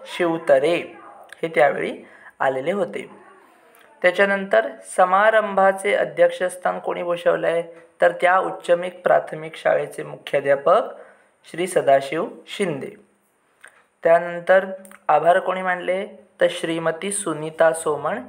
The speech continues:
यांनी आभार मानले. या शिबिरामध्ये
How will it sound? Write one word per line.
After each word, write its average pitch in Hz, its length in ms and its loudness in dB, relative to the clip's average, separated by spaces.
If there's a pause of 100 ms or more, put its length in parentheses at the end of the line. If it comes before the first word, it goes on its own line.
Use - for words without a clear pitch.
(260)
यांनी 147 300 2
आभार 151 360 0
मानले. 180 360 -6 (1000)
या 190 100 6
शिबिरामध्ये 190 920 0